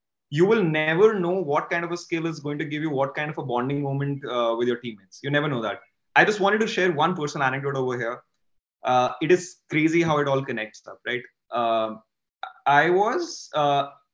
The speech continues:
sort of an awkward kid in the school, and, uh, I thought that, uh, solving the Rubik's Cube is going to be a cool way to start making friends, right? So I learned, uh, how to solve a Rubik's Cube, and eventually I got pretty good at it. I was solving it in, like, a, in around thirty seconds or something.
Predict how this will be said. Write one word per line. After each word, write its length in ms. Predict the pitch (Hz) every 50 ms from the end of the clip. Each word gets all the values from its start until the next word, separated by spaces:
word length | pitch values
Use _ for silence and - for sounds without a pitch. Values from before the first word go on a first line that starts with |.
| _ -
sort 240 | - - 180 175 196
of 60 | 214
an 80 | 196 160
awkward 340 | 139 139 139 180 170 170
kid 80 | 170 165
in 240 | 165 165 165 160 151
the 60 | 147
school, 320 | 143 - - 143 - - - -
and, 380 | - 139 139 139 139 143 143 135
uh, 340 | 135 127 120 113 110 110 110 - _ _ _ _ _ _ _ _ _ -
I 160 | - 139 151 165
thought 260 | 165 175 180 175 156
that, 260 | 143 139 143 143 143 - - _ _ -
uh, 320 | 127 123 123 120 117 120 117
solving 480 | - - 139 135 135 156 180 190 196
the 100 | 180 170
Rubik's 400 | 131 131 131 135 139 180 165 -
Cube 200 | - 160 170 170 -
is 140 | - 139 135
going 180 | 147 143 151
to 60 | 160 160
be 100 | 165 170
a 100 | 165 165
cool 300 | - 160 160 165 175 170
way 260 | 156 156 160 185 214
to 180 | - - 180 -
start 320 | - - 156 139 147 - 160
making 280 | 131 135 139 147 139
friends, 420 | 139 135 113 92 92 - - - _ _ -
right? 220 | 123 139 180 -
So 100 | - 156
I 100 | 147 147
learned, 440 | 143 127 127 131 139 151 160 160 - _ -
uh, 280 | - 123 117 117 117 117
how 140 | 120 123 123
to 120 | 135 143
solve 240 | 139 - 127 127 135
a 40 | 127
Rubik's 300 | 120 117 110 131 135 -
Cube, 120 | 165 185
and 160 | 233 226 202 151
eventually 340 | 135 139 143 - 170 175
I 40 | 165
got 100 | 156 165
pretty 180 | 165 160 156 170
good 160 | 135 135 127
at 120 | 123 123
it. 80 | 156 175
I 60 | 160
was 140 | 139 143 139
solving 300 | 135 120 117 120 131 139
it 100 | 135 127
in, 220 | 123 120 120 117
like, 140 | 120 120 -
a, 60 | 127 - - -
in 100 | 127 127
around 220 | 120 131 139 139
thirty 220 | 139 131 120 123 120
seconds 280 | - - - 104 104
or 40 | 98
something. 320 | - - - - _ -